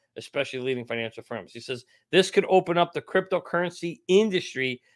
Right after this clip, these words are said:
to more mainstream investors and businesses, Jackie, that would have been previously cautious of entering into this space." So what's your thoughts here? Do you agree with some of these rulings, interpretations from these attorneys,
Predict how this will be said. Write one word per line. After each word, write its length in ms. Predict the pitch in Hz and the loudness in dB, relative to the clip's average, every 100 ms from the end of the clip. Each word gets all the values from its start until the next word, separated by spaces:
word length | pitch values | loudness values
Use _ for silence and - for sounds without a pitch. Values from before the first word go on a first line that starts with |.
| _ - | _ -2
to 120 | 170 | 0
more 340 | 151 180 202 | 4 6 8
mainstream 600 | 185 185 190 - 175 175 | 6 2 0 -2 -4 -2
investors 640 | 151 123 165 185 - 185 143 | -4 0 2 2 0 -6 -6
and 180 | 131 120 | -8 -2
businesses, 520 | 165 170 156 156 - | -2 -4 -12 -16 -6
Jackie, 420 | 160 160 156 147 _ _ - | -2 -2 -4 -14 _ _ -2
that 140 | 135 | 0
would 100 | 131 | -2
have 360 | 120 143 131 123 _ - | 0 0 0 -4 _ -8
been 120 | 123 | -6
previously 480 | - 185 175 - 156 | -2 -2 -2 -8 -8
cautious 420 | - 147 143 135 | -4 -4 -4 -12
of 100 | 123 | -8
entering 380 | 135 143 135 123 | -6 -4 -6 -6
into 300 | 139 147 - | -6 -6 -8
this 240 | 120 117 - | -8 -10 -12
space." 640 | - - 147 143 - - _ _ _ _ | -10 -2 0 0 -6 -14 _ _ _ _
So 240 | - 156 | 2 4
what's 260 | 165 208 214 | 6 4 2
your 140 | 220 | -2
thoughts 400 | - 196 185 - | 2 2 2 0
here? 220 | 165 147 | -4 -4
Do 100 | 135 | -4
you 140 | 175 185 | -2 -2
agree 320 | 143 190 190 | 0 -2 -2
with 160 | 180 | -4
some 240 | - 190 185 | -2 -2 -2
of 40 | |
these 360 | 175 170 - - _ _ _ | -4 -6 -10 -18 _ _ _
rulings, 420 | 151 180 180 170 | 4 4 4 0
interpretations 800 | 165 151 180 165 160 175 170 170 | -6 -2 -2 -2 -4 -4 -4 -6
from 140 | 160 165 | -2 -2
these 160 | 160 | -2
attorneys, 640 | 156 - 165 165 165 147 | -4 -2 0 0 -4 -8